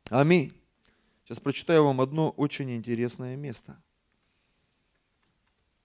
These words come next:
Римлянам восьмая глава, с девятнадцатого стиха.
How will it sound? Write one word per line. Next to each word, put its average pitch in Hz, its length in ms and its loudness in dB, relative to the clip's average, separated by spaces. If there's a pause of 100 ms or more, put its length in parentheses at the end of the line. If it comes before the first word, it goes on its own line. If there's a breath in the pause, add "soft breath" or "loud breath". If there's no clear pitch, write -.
(140)
Римлянам 127 500 2
восьмая 120 400 -2
глава, 113 440 -2 (2500)
с 107 100 -12
девятнадцатого 113 680 -2
стиха. 110 440 -10